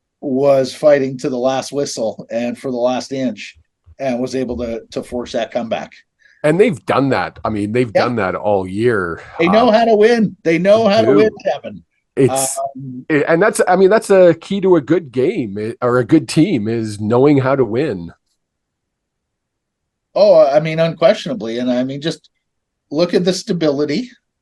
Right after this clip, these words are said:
Speaker 1: uh, of management, coaching staff, quarterback downwards in Winnipeg. It's been excellent.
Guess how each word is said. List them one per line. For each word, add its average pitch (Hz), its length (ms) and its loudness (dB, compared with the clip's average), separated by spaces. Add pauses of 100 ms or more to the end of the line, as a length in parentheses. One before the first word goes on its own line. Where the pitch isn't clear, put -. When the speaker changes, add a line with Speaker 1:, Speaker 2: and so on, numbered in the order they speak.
(360)
Speaker 1:
uh, 143 240 2
of 135 160 2
management, 139 640 -6 (340)
coaching 143 380 -2
staff, 135 500 -2 (360)
quarterback 127 640 -2 (100)
downwards 120 800 -4
in 123 100 -14
Winnipeg. 117 560 -4
It's - 580 -14
been 123 140 -4
excellent. 117 580 -6